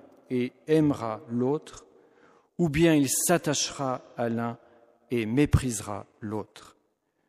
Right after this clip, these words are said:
Le mépris qui conduit petit à petit à la haine, à l'asservissement de l'autre, ou alors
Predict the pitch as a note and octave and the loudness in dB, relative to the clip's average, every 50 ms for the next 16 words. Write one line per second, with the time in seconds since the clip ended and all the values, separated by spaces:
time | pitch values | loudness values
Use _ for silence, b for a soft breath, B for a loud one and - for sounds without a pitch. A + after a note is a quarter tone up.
0 | _ _ _ _ _ _ _ _ - G#2+ A2 A#2 A2+ A2 A#2 C#3 C#3+ - C3+ A#2 | _ _ _ _ _ _ _ _ -12 -10 -8 -6 -4 -2 0 0 0 0 -2 -4
1 | - A#2 A#2 C3+ - _ _ _ _ _ _ _ _ _ _ _ _ _ _ _ | -4 -6 -8 -8 -12 _ _ _ _ _ _ _ _ _ _ _ _ _ _ _
2 | _ - - A2+ - _ - D3 D3 C#3+ C3 A2+ G#2+ G#2+ A2 A2 A2+ - _ - | _ -12 -12 -12 -12 _ 0 2 4 4 4 2 -2 -6 -6 -8 -8 -8 _ -4
3 | - - - A#2+ - - A#2+ - - _ - - - A2+ G#2 G#2+ A2 _ _ _ | -4 -2 -4 -6 -6 -6 -6 -8 -8 _ -12 -10 -10 -10 -10 -12 -14 _ _ _
4 | _ _ _ _ _ - A2 G#2 G#2 G2+ G#2+ - _ _ _ B2 A#2+ A2+ G#2+ G2+ | _ _ _ _ _ -10 -8 -8 -8 -10 -10 -12 _ _ _ -6 -4 -4 -2 -4
5 | G2 F#2+ F#2+ G2+ G2+ - _ _ _ _ _ _ _ _ _ _ _ _ - A2+ | -4 -6 -8 -10 -12 -18 _ _ _ _ _ _ _ _ _ _ _ _ -8 -6
6 | G#2+ A2 A#2 C#3 C#3 - - - C#3 B2+ B2 A2+ A#2+ A2+ - - - A#2+ A2 G#2 | -4 -2 0 0 0 0 -2 -2 -2 -4 -4 -6 -8 -8 -8 -6 -6 -6 -6 -6
7 | G2 G#2+ - _ _ _ _ _ _ _ _ - G#2+ A#2 A2 A2 G#2+ G2 G2+ - | -8 -10 -16 _ _ _ _ _ _ _ _ -12 -8 -6 -6 -6 -6 -8 -10 -14
8 | - - - - _ _ _ _ _ _ _ _ _ _ _ _ _ _ _ - | -20 -20 -20 -20 _ _ _ _ _ _ _ _ _ _ _ _ _ _ _ 2
9 | C#3+ C#3+ C3+ C3 C3+ C3+ D3 D#3 D3+ - - | 4 6 6 6 4 2 2 0 -4 -8 -16